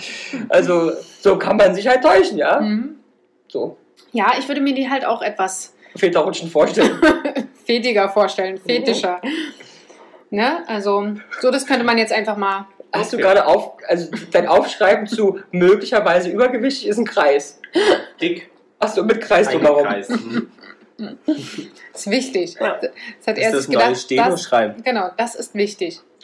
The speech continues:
Speaker 1: Steno, na, das habt ihr doch gelernt doch im Osten, das war eine Ausbildung eigentlich.
Speaker 3: Steno machen haben doch früher Sekretäre.
Speaker 1: Naja, Steno-Braut.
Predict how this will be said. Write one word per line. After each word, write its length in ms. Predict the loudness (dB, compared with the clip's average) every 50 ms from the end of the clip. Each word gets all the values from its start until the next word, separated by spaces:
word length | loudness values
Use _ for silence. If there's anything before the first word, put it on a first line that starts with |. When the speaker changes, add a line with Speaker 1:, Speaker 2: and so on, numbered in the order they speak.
| -20 -18
Speaker 1:
Steno, 720 | -16 -16 -12 -6 -4 0 2 2 4 4 6 6 6 6 6
na, 100 | 6 4
das 140 | 2 2 0
habt 120 | 0 2
ihr 60 | 2
doch 100 | 2 2
gelernt 360 | 0 0 2 4 2 2 2 2
doch 80 | 0
im 100 | 0 2
Osten, 340 | 2 2 2 0 -2 -6 -4
das 120 | -2 2
war 80 | 2 2
eine 120 | 2 2
Ausbildung 460 | 0 -2 -2 -2 -2 -2 0 0 0 0
eigentlich. 440 | 0 0 -2 -2 -2 -4 -4 -6 -8 -12
Speaker 3:
Steno 400 | -16 -16 -12 -10 -8 -6 -6 -6
machen 280 | -4 -4 -6 -4 -6 -6
haben 120 | -6 -6
doch 100 | -6 -8 -10
früher 220 | -8 -10 -10 -8
Sekretäre. 540 | -8 -12 -14 -16 -20 -14 -10 -8 -6 -4 -4
Speaker 1:
Naja, 200 | -2 0 -2 -2
Steno-Braut. 1160 | -2 -2 0 2 2 4 4 4 4 4 4 2 0 -2 -6 -4 -2 0 0 2 0 -2 -4